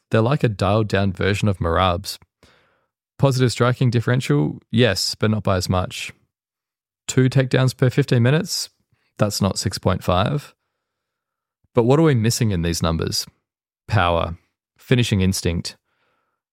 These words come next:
the ability to find your opponent and put them away. Henry's last three wins are by T K O. Here's how I see the fight playing out.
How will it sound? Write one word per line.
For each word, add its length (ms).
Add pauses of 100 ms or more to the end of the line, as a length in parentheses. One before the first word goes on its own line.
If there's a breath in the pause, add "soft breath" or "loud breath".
(220)
the 100
ability 400
to 100
find 360
your 100
opponent 440
and 160
put 160
them 140
away. 360 (1500 soft breath)
Henry's 380
last 240
three 160
wins 280
are 40
by 160
T 180
K 260
O. 160 (1400)
Here's 260
how 100
I 40
see 140
the 100
fight 260
playing 300
out. 260